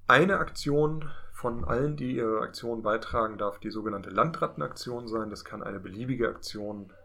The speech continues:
sein, die man auch auf dem Land ausführen könnte. Und das ist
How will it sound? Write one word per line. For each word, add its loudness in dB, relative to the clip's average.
sein, -4
die -8
man -6
auch -6
auf -6
dem -10
Land -2
ausführen -6
könnte. -6
Und -2
das 4
ist -10